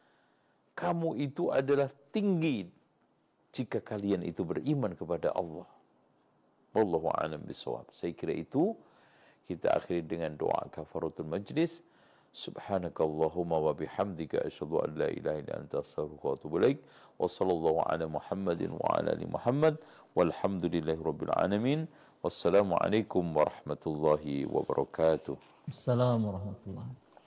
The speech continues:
Speaker 2: Jazakallahu khairan kepada Ustadz yang telah memberikan ilmu yang sangat bermanfaat kepada kita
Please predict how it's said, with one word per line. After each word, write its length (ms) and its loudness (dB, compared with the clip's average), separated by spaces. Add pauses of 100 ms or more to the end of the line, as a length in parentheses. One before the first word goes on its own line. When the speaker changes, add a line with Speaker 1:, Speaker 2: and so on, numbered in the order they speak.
(560)
Speaker 2:
Jazakallahu 480 6
khairan 220 8
kepada 400 4
Ustadz 560 0
yang 240 0
telah 320 2
memberikan 640 2
ilmu 400 2
yang 160 0
sangat 320 -2
bermanfaat 580 2
kepada 300 -2
kita 500 0